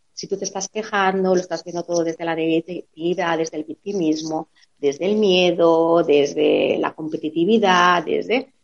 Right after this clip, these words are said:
Quiere decir que algo de eso hay fuera. Si tú cuando ves eso estás, eh, totalmente agradecido, en armonía, estás feliz, estás alegre, estás, eh, estás, ah, generoso,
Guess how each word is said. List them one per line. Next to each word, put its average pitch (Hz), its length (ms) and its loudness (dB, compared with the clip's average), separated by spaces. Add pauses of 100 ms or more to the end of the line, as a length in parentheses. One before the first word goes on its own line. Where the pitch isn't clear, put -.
(160)
Quiere 196 200 8
decir 214 360 8
que 180 240 2
algo 180 400 0
de 190 240 6
eso 202 420 0
hay 170 200 -4 (100)
fuera. 160 380 -2
Si - 180 -12
tú 160 140 -8
cuando 196 260 0
ves 202 160 4
eso 226 160 -2
estás, - 340 -16
eh, 190 120 -8
totalmente 180 600 -2
agradecido, 165 680 -2
en 160 80 -2
armonía, 165 640 -2
estás 160 300 -10
feliz, 160 340 -4 (340)
estás 160 360 -8
alegre, 165 540 6
estás, 165 340 -6
eh, 175 160 -2
estás, 170 340 -10
ah, 165 340 0
generoso, 170 680 4